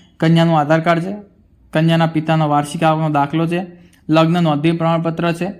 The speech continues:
જે મેરેજ સર્ટિફિકેટ છે, એ ફરજિયાત જોઈશે. અને ત્યાર પછી બેંક પાસબુક છે, એ બેંક પાસબુક યા તો ચેક, કોઈ બી આમાંથી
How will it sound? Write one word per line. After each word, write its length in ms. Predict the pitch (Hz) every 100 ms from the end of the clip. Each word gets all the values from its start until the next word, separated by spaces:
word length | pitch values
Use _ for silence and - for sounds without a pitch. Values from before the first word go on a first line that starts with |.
| - 160
જે 160 | 165
મેરેજ 320 | 160 156 165
સર્ટિફિકેટ 540 | 165 160 165 165 170 160
છે, 200 | 175 147 - -
એ 80 | 165
ફરજિયાત 460 | 160 156 165 175 170
જોઈશે. 560 | 165 160 165 170 - - - - 156
અને 380 | 156 156 156 -
ત્યાર 160 | 160 160
પછી 200 | 160 165
બેંક 320 | 160 165 160
પાસબુક 380 | 160 160 170 170
છે, 320 | 180 - - -
એ 60 | 156
બેંક 280 | 170 170
પાસબુક 320 | 160 160 175 160
યા 80 |
તો 120 | 151 156
ચેક, 400 | 165 151 - - _
કોઈ 160 | - 165
બી 160 | 165 156
આમાંથી 360 | 151 151 185